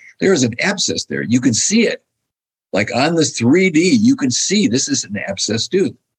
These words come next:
So one of the things that he does as sort of an insurance policy for himself is that he, once he pulls the tooth, does a biopsy of the bone at the root of the tooth and sends it for pathology.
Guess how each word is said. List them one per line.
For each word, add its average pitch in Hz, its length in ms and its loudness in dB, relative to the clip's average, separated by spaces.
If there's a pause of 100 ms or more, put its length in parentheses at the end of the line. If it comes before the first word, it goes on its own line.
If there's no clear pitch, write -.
(600)
So 127 160 0
one 143 260 2
of 208 80 4
the 160 80 0
things 139 320 0
that 113 120 0
he 120 140 2
does 117 540 -2 (220)
as - 180 0
sort 135 180 2
of 117 120 0
an 101 40 2
insurance 165 480 0
policy 98 460 -2
for 85 140 -10
himself - 420 -8 (560)
is 120 140 2
that 131 100 2
he, 170 320 2
once 143 320 0
he 143 140 0
pulls 143 340 0
the 107 100 -4
tooth, 165 460 0 (480)
does 127 220 0
a 127 60 2
biopsy 110 840 -2
of 117 220 -2
the 104 100 -4
bone 98 580 -2 (180)
at 117 140 -4
the 104 100 -2
root 104 340 0
of 104 80 -4
the 120 100 0
tooth 185 440 0 (400)
and 117 100 2
sends 165 380 2
it 123 160 -2
for 113 120 0
pathology. 151 840 -4